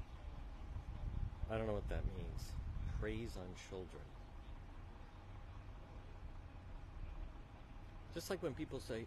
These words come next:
"I seen it." No, no, you saw it. "I seen it."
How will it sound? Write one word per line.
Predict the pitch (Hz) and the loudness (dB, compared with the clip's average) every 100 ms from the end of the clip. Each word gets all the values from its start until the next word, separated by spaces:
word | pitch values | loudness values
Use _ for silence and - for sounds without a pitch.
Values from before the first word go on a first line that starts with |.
| 165 | 8
"I | |
seen | 160 - 285 233 | 8 10 10 10
it." | 127 - | 8 8
No, | 131 104 92 | 6 8 4
no, | 113 | 2
you | 82 | 2
saw | 85 - 147 104 | -4 2 4 6
it. | 76 64 - - - - - - - - - - - - - - - | 4 -4 -8 -6 -6 -6 -6 -6 -6 -8 -8 -8 -4 -4 -2 -4 6
"I | 170 | 8
seen | - 285 277 | 10 10 10
it." | 196 | 10